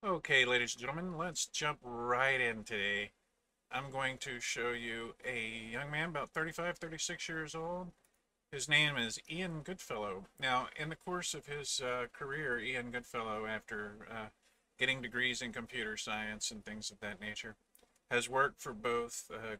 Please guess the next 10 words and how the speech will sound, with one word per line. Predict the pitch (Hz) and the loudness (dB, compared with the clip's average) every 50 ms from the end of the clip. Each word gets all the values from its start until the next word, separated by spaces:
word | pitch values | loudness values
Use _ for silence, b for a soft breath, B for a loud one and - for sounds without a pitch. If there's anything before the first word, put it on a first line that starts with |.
| - - | -8 -8
Google | 131 143 151 156 151 131 123 | -6 -6 -6 -6 -8 -8 -6
Brain, | - 120 113 117 127 139 160 185 196 196 196 190 180 - _ _ _ _ _ _ _ _ _ _ - | -4 -4 -2 0 0 -2 -2 -2 -2 -2 -2 -4 -6 -10 _ _ _ _ _ _ _ _ _ _ -4
uh, | - 110 113 113 113 113 113 110 110 110 107 110 - - | 0 2 4 4 4 4 4 4 2 2 2 0 -2 -2
Apple, | - 123 135 156 - - 190 190 185 185 185 180 180 170 - _ _ _ _ _ _ _ _ _ _ _ | 2 2 2 2 2 -2 -2 0 0 0 -2 -2 -4 -8 -10 _ _ _ _ _ _ _ _ _ _ _
their | - 123 110 110 113 107 | -2 0 2 2 2 0
deep | 107 127 143 147 - | 0 -4 -6 -4 -2
learning | 156 151 151 151 156 | -4 -2 -2 -2 0
systems. | 156 - - 165 151 - - 175 170 170 165 - - - - - 120 | 0 0 0 0 -2 -4 -4 -6 -6 -6 -2 -2 -2 -2 -2 -6 -8
Uh, | 120 117 | -6 -6
he's, | 117 123 139 139 - - | -4 -4 -4 -4 -4 -6